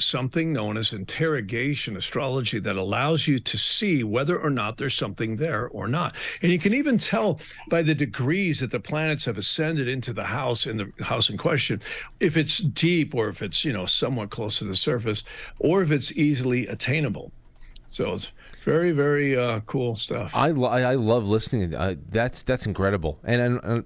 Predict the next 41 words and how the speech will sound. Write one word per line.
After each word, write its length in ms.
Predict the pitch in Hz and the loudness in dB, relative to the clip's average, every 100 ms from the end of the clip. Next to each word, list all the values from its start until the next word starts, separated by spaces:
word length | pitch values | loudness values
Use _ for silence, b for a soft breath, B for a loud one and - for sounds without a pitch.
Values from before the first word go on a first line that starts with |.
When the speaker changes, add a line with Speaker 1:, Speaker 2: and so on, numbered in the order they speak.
| - | -4
Speaker 2:
there 240 | 104 160 | 0 2
will 160 | 156 156 | 4 2
be 140 | 139 | 2
other 140 | 127 113 | 2 0
times 420 | 117 113 113 101 | 0 2 2 0
in 120 | 104 | -2
twenty 300 | - 120 104 | 0 0 0
twenty-three 540 | 92 107 95 95 107 107 | 0 0 0 0 0 2
that 120 | 101 | 2
we'll 140 | 98 | 0
be 120 | 98 101 | 2 2
able 160 | 98 | 2
to 120 | 90 | 0
get 180 | 90 95 | 0 0
together 400 | 98 95 98 101 | 0 0 0 0
and 180 | 95 92 | 0 0
do 320 | 95 98 92 B B B B | 0 2 0 B B B B
some 540 | - 107 92 90 87 | 0 0 2 0 -2
specialty 720 | - - 110 - 101 104 90 | -4 -2 -2 -2 -2 0 0
deep 380 | 82 82 120 - | -2 0 0 2
dives 560 | 113 101 95 90 82 95 | 0 2 4 2 0 -2
into 140 | 92 | -2
things 360 | - 104 95 87 | 0 -2 0 0
like, 160 | 87 | 0
especially 400 | 82 - 127 98 | 0 0 0 0
possession 600 | 95 101 85 101 - 98 | 0 0 2 0 0 -2
and 140 | 87 82 | -2 -2
haunted 360 | 98 104 95 | -2 0 -2
houses. 480 | 85 92 98 87 92 - B B | 0 2 2 0 -2 -6 B B
I 140 | 143 | 2
wish 220 | 139 139 127 | 2 2 2
I 100 | 107 | 0
had 160 | 101 | 2
Speaker 1:
Oh, 140 | 104 92 | 2 2
Speaker 2:
seen 180 | 147 127 | 2 2
Speaker 1:
yeah. 100 | 135 | 2
Speaker 2:
that 140 | 156 | 2
part 200 | 131 123 | 2 2
of 120 | 110 | 2
your 120 | 110 | 2
bio 540 | 98 110 117 120 123 | 2 2 4 4 2